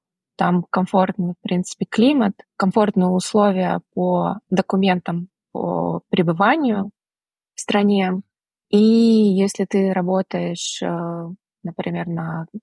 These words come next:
ту же Россию, но живёшь в Узбекистане, ну, условно, к-, к-, комфортное может быть пребывание по стоимости. Вот. И, э, вкусно, и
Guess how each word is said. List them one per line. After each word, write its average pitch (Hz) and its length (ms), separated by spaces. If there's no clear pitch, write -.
ту 175 120
же 170 140
Россию, 233 640
но 180 260
живёшь 180 360
в 165 60
Узбекистане, 185 960
ну, 233 520
условно, 208 720
к-, - 100
к-, - 280
комфортное 202 600
может 185 300
быть 180 200
пребывание 180 1000
по 175 220
стоимости. - 600
Вот. 185 360
И, 247 440
э, 202 680
вкусно, 339 600
и 240 460